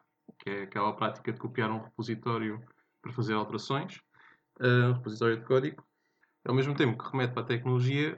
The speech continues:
remete também para as nossas origens enquanto ribatejanos, uma vez que nós somos todos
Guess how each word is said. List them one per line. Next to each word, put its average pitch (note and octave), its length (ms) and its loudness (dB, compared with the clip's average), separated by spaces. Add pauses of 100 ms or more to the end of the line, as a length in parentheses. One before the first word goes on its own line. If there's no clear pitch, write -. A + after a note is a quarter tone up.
(100)
remete C#3 260 0
também C3 280 -2
para C#3 80 0
as B2+ 80 0
nossas C3 280 -2
origens C3 380 2
enquanto B2+ 300 0
ribatejanos, B2+ 600 -2
uma G#2 160 -6
vez A2 180 -4
que - 100 -10
nós A2 120 -6
somos - 260 -8
todos A2 240 -6